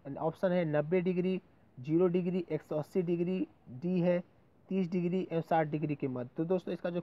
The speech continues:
correct answer है वो है option number सी, एक सौ अस्सी डिग्री। अब चलते हैं दोस्तों सोलह नंबर पर। किसी transformer की दक्षता ज्ञात करने के लिए output input नापने वाली विधि कठिन होती है क्योंकि option है output होता है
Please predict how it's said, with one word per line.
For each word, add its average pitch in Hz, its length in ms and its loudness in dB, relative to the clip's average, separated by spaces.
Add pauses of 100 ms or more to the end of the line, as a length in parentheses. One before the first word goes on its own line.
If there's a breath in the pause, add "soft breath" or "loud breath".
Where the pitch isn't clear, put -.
(100)
correct 196 280 4
answer 170 220 0
है 160 100 0
वो 165 120 0
है 175 80 4
option 160 320 -2
number 156 200 0
सी, 147 420 -4 (200)
एक - 120 -4
सौ - 120 -4
अस्सी - 400 -2
डिग्री। 120 360 -4 (580 loud breath)
अब 170 120 -2
चलते 180 140 0
हैं 170 80 -8
दोस्तों 185 240 0
सोलह 165 260 2
नंबर 170 280 4
पर। 175 220 2 (360 soft breath)
किसी 165 200 2
transformer 180 540 2
की 185 140 -4
दक्षता 175 400 2
ज्ञात 170 300 2
करने 160 280 0
के 156 100 -12
लिए 160 140 0 (100)
output 175 460 0
input 160 420 0
नापने 156 380 0
वाली 160 280 2
विधि 151 240 -2
कठिन 156 340 -2
होती 139 280 -2
है 127 100 -2
क्योंकि 175 480 -2
option 156 340 0
है 170 140 2 (420 loud breath)
output 180 560 2
होता 170 340 2
है 175 260 2